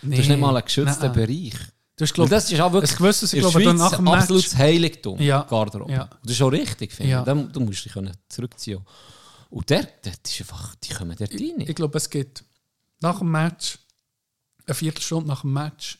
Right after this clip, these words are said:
Speaker 1: kommen sie in die Garderobe.
Speaker 2: Krass.
Speaker 1: Es sind noch sogar zehn Minuten, sind noch gerade der Trainer, der
Speaker 2: Ja.
Speaker 1: noch gerade hurtig kann. sie gehen die Mannschaft richten und dann heisst es, zack, die müssen rein. Und wenn du das nicht machst, wenn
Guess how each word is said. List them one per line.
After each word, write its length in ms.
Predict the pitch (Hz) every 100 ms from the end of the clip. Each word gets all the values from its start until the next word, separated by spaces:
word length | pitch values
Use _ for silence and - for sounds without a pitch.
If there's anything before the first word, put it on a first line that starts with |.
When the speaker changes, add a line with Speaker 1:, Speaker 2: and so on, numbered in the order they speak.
| -
Speaker 1:
kommen 160 | 135
sie 100 | 120
in 40 | 131
die 60 |
Garderobe. 560 | 139 135 135 127 110 -
Speaker 2:
Krass. 360 | - - - -
Speaker 1:
Es 60 | -
sind 120 | 147
noch 80 | 151
sogar 260 | 175 165
zehn 220 | - 165 160
Minuten, 380 | 156 175 -
sind 140 | 147 147
noch 100 | 143
gerade 160 | 156
der 160 | - -
Trainer, 320 | 151 160 180 135
der 100 | 117
Speaker 2:
Ja. 60 |
Speaker 1:
noch 60 | 151
gerade 220 | 165 160
hurtig 260 | 170 - -
kann. 220 | 135 131 - - - - -
sie 100 | 139
gehen 120 | 143
die 60 | 151
Mannschaft 420 | 170 180 180 -
richten 300 | 165 - -
und 100 | 139
dann 140 | 143
heisst 280 | 139 127 -
es, 140 | - -
zack, 320 | 143 143 -
die 120 | 151
müssen 380 | 131 123 - 123
rein. 320 | 135 147 117 _ _
Und 120 | 123
wenn 80 | 123
du 60 | -
das 120 | 127
nicht 220 | 131 147
machst, 520 | 143 120 117 - - - _ _
wenn 140 | 120